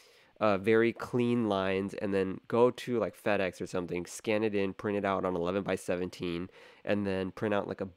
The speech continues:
bunch of these very crispy line drawings, and then you could render as much as you want. So here is a version where I <laughs> tried to do it on Photoshop. Uh, at the time, I didn't actually show this to my class. It took me, like,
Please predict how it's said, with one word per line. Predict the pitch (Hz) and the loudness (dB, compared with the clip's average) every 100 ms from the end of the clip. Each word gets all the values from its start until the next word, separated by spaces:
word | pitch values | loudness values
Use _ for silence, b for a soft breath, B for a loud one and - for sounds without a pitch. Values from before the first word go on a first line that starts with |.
| 107 | -2
bunch | 107 101 | 0 0
of | 104 | -4
these | 92 95 - - | -2 -8 -12 -16
very | 101 107 107 | -4 0 0
crispy | - 113 - 107 | 0 -6 -4 -4
line | 95 95 101 | -2 0 -2
drawings, | 104 104 101 | -2 -2 -2
and | 98 | -4
then | 101 | -4
you | 110 | -4
could | 135 | -2
render | 120 120 123 | 0 2 2
as | 107 | 0
much | - 110 - | -2 -4 -4
as | 104 | -8
you | 101 | -2
want. | 101 107 98 B B B B B B B | 0 0 -4 B B B B B B B
So | - 151 139 | 2 4 4
here | 123 131 143 156 | 2 0 2 2
is | - 131 127 - | 2 0 0 0
a | 120 | -2
version | 104 113 110 120 110 | 2 2 2 0 2
where | 107 104 | 4 4
I | 101 | 2
<laughs> | 101 - | -2 0
tried | 127 139 | 4 4
to | 127 | 2
do | 113 113 110 | 0 2 2
it | 107 | 2
on | - 98 - | 0 -2 2
Photoshop. | 95 104 120 - 139 147 - B B B B B B - | 4 4 2 0 0 -2 -4 B B B B B B -2
Uh, | 110 110 101 | 2 4 4
at | 113 113 | 2 2
the | 139 | 0
time, | 131 107 120 160 - | 0 0 0 -2 0
I | 113 | 2
didn't | 143 170 | 4 4
actually | 165 - 147 | 0 0 -2
show | - - 117 | 0 4 4
this | 123 139 - | 4 -2 -2
to | 131 | 0
my | 107 | 0
class. | 90 120 104 95 | 0 0 -2 -2
It | 110 | -6
took | - 135 - | -2 -2 0
me, | 139 | -2
like, | 127 98 95 | 2 0 -2